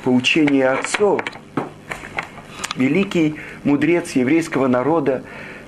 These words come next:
и великий учитель еврейского народа, раби Моше Хаим Люцато.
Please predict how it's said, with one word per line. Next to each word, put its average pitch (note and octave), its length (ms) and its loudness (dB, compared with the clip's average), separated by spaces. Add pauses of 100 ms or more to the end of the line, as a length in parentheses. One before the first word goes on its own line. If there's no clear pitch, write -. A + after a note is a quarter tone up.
(120)
и G#2 100 -2
великий A2 380 2
учитель D#3 560 2
еврейского C3+ 540 2
народа, A2 460 0 (260)
раби B2 280 2
Моше A#2+ 500 2
Хаим A2+ 400 2
Люцато. D#3+ 600 2